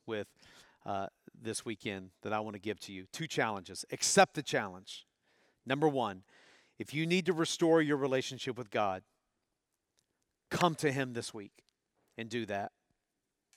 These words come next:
I promise you, if you go looking for Him, you will find Him waiting for you. That's my first challenge. My second challenge is this.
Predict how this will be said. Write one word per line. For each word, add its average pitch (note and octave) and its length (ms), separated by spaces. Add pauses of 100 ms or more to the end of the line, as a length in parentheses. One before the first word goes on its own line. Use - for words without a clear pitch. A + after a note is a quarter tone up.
(920)
I C3 140
promise E3 560
you, C#3 300
if C#3 260
you C#3 120
go E3 540
looking D3 440
for C3+ 220
Him, B2 340
you D3 160
will C#3+ 180
find D#3 500
Him C#3 380
waiting C3 440 (100)
for C3 240
you. G2+ 320 (960)
That's B2 180
my C3+ 100
first B2+ 280
challenge. F#2+ 400 (280)
My - 80
second D3 400
challenge A#2+ 500 (280)
is A2 180
this. - 400